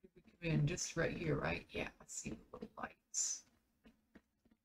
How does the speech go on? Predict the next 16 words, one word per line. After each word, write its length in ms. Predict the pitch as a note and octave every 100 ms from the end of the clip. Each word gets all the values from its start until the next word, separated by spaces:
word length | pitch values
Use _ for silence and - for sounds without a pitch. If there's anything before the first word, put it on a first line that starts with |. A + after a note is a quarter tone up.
| _ _ _ _ _ _ _ _ _
That's 240 | D3 - -
so 220 | - E3
good. 520 | D3+ - F3+ D#3+ D3 - - - _ _ _ _ _ _ -
Um, 380 | D#2+ D#2+ D2+ D2+ - - _ _ _ _ _ _ _ _ _ _ _ _ _
man, 100 | - - -
I 60 | -
can't 200 | - -
even 280 | - D#3+ F3+
see 500 | - - - G#3 A3+
the 120 | -
ceiling. 640 | - - F3 E3+ E3 D#3
How 280 | D#3+ - G3
am 140 | A3+
I 80 | A3+
supposed 520 | A3 - - F#3+
to 40 | -